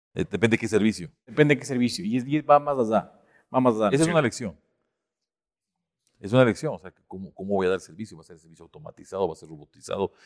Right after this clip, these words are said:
Speaker 1: ¿Va a ser experiencia? ¿Va, voy a tratar de fidelizarte? O sea,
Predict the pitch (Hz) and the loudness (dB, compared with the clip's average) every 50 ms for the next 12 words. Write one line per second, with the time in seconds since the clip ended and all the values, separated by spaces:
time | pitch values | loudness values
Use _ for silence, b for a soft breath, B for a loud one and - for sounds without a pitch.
0 | b b b - 80 - - - 82 - - - 87 80 80 98 98 90 80 80 | b b b -8 -4 0 0 0 0 -2 -8 -8 -8 -8 -6 -8 -10 -10 -12 -12
1 | 76 78 78 82 78 _ _ - - 82 82 - 82 80 80 78 - - 110 - | -14 -14 -16 -18 -20 _ _ -6 -6 -6 -6 -8 -10 -14 -14 -12 -10 -10 -10 -10
2 | - - _ _ _ | -12 -20 _ _ _